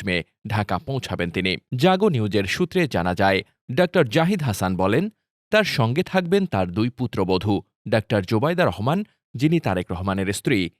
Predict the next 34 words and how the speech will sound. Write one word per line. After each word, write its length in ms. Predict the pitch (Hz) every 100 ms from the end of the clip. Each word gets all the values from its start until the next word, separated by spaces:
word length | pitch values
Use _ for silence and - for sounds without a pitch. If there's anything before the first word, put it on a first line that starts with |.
| _ -
এবং 200 | 135 185
সৈয়দা 400 | 175 - 98 95
শামিল 380 | 92 147 135 113 92
রহমান 320 | 90 92 92
সিথি, 400 | - 113 - 90 - _ -
আরাফাত 400 | 120 147 143 -
রহমান 300 | 92 95 92
কোকোর 360 | 92 127 110 95
স্ত্রী। 240 | - 104 101 - _ _ _ 135
বিএনপির 400 | 190 214 254 220
স্থায়ী 280 | - 185 143
কমিটির 320 | 107 104 110
সদস্য 380 | - 139 107 -
ও 160 | 90 107
খালেদা 400 | - 135 135 107
জিয়ার 240 | 90 90 87
ব্যক্তিগত 400 | 101 170 165 127
চিকিৎসক 460 | - 87 - 98 87 _ -
ডক্টর 300 | 156 147 156
এ 280 | - 160 156
জেড 260 | 117 98
এম 120 | 95 90
জাহিদ 340 | 113 117 143 113
হোসেন 280 | 101 98 92
জানিয়েছেন, 600 | 131 135 95 - 120 202 - _ _ -
ম্যাডামের 360 | 147 170 196 220
শারীরিক 520 | - 95 101 127 -
অবস্থা 440 | 82 107 - 139 135 _ _
আগের 300 | 95 101 113 -
চেয়ে 200 | 120 92
ভালো। 280 | 98 95 92 _ _ _
সবকিছু 560 | - 202 - 117 - 110
ঠিক 220 | 113 101
থাকলে 420 | - 98 151 170